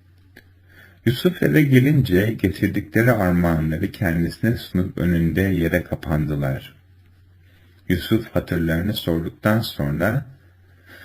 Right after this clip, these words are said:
"Bana sözünü ettiğiniz yaşlı babanız iyi mi?" dedi. "Hala yaşıyor mu?" Kardeşleri,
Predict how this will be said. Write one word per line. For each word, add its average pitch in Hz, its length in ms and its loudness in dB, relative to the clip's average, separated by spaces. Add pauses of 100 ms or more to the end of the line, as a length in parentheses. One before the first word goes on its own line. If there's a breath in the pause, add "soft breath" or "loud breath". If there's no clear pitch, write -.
(360 loud breath)
"Bana 151 240 6
sözünü 135 440 4
ettiğiniz 110 640 2
yaşlı 104 440 2
babanız 104 500 0
iyi 139 280 4
mi?" 80 280 -2
dedi. 69 420 -2 (440)
"Hala 104 380 2
yaşıyor 90 580 0
mu?" 71 320 -2 (1300 soft breath)
Kardeşleri, 87 840 0